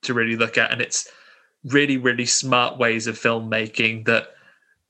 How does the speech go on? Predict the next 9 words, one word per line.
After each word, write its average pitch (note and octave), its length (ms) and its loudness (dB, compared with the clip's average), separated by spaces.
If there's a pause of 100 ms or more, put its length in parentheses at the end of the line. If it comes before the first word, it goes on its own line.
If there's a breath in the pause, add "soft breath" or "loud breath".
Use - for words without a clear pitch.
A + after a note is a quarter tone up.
(300)
how C3 300 4
you C3 220 -2
can A#2+ 320 -4
convey B2 580 2
a B2 60 2
message A2+ 800 -2
without A2+ 360 2
it - 140 -4
being A2+ 480 0